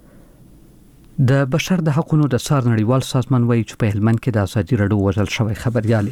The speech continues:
الیاس دایي تر مرګ مخته له دې سازمان سره غږېدلی و او ورته ویلي و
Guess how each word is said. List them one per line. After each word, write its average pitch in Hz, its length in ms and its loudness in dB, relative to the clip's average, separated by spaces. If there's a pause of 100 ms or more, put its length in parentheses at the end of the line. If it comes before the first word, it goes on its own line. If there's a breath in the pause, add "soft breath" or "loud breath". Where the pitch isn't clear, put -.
الیاس 120 480 0
دایي 139 180 0 (720 loud breath)
تر 127 140 2 (100)
مرګ 160 280 0
مخته 123 320 -4
له 107 120 0
دې 110 140 0
سازمان 110 440 -2
سره 110 160 -4
غږېدلی 113 680 0
و 156 100 0 (140)
او - 80 0
ورته 104 320 -4
ویلي 117 260 4
و 147 140 2